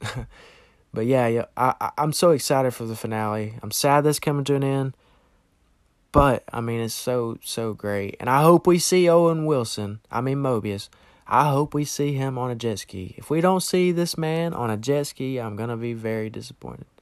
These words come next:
<laughs> I won't be mad, but I'm gonna be very sad for him.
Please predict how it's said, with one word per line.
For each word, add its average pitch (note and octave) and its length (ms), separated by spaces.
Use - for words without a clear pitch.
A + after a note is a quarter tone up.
<laughs> - 840
I D3+ 80
won't F#3 200
be F3 120
mad, D#3 320
but C#3 100
I'm C#3+ 140
gonna D3+ 160
be C#3+ 100
very C3 320
sad A2 400
for G#2+ 300
him. G2+ 180